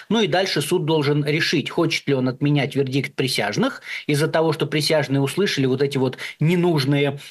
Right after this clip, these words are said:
а, показания. Или же суд, э, скажет, что нет, он не видит здесь нарушений,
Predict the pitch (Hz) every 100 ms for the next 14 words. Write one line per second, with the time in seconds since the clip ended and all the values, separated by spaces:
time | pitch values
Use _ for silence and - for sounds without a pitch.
0 | _ 139 131 135 131 160 147 160 143 120
1 | 113 113 185 269 233 175 - 226 226 180
2 | 156 143 165 147 147 - 165 160 131 -
3 | 127 139 147 160 160 127 113 123 127 139
4 | 143 147 294 294 269 214